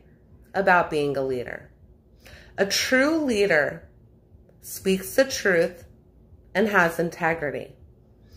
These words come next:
Yes, everybody makes mistakes, but you know what leaders do when they make a mistake? They stand up,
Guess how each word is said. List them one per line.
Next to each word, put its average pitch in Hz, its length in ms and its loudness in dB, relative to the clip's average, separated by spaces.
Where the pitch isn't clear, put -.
Yes, 165 680 2
everybody 180 600 0
makes 160 480 -4
mistakes, - 800 -6
but 190 100 0
you 190 220 2
know 269 220 6
what 269 260 4
leaders 247 420 2
do 254 160 -4
when 247 140 2
they 240 120 4
make 240 280 2
a 247 60 0
mistake? 247 760 -4
They 180 140 0
stand 196 480 0
up, 190 360 0